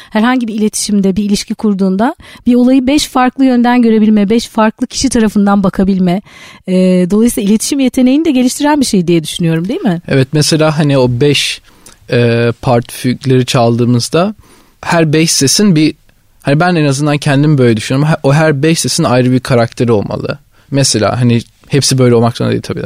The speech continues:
Speaker 2: Şimdi söylüyorum da hani mesela diyelim bas biraz daha baskın olabilir. Em, soprano olan kısmı daha hani romantik olabilir. Hani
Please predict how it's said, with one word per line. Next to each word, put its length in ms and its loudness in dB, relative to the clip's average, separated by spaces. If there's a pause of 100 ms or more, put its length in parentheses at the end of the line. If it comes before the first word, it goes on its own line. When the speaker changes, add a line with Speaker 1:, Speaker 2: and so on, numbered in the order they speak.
Speaker 2:
Şimdi 260 -6
söylüyorum 440 0
da 120 -2
hani 160 -2 (280)
mesela 220 0
diyelim 300 2 (120)
bas 320 0
biraz 320 0
daha 300 0 (200)
baskın 380 0
olabilir. 580 -2 (280)
Em, 440 -4
soprano 720 0 (440)
olan 320 0
kısmı 600 -6 (640)
daha 420 0
hani 340 -6
romantik 520 0
olabilir. 540 -4 (400)
Hani 280 0